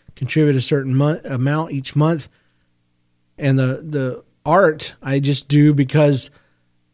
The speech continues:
I've been farting around with drawing most of my life and I haven't gotten any better at it.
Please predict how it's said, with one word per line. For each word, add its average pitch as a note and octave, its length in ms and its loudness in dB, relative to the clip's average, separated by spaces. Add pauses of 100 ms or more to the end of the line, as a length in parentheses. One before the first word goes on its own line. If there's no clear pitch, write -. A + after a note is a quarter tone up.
(460)
I've C#3+ 200 0
been D#3 240 2
farting F3+ 460 0
around E3 320 2
with D3 120 2
drawing C3+ 400 2
most D#3 260 2
of D3 40 2
my C3+ 120 2
life D#3 300 2
and C#3+ 80 -2
I C#3+ 40 0
haven't D#3 240 0
gotten C3+ 180 0
any C3 140 2
better D3 460 2
at B2 340 -6
it. B2+ 200 -6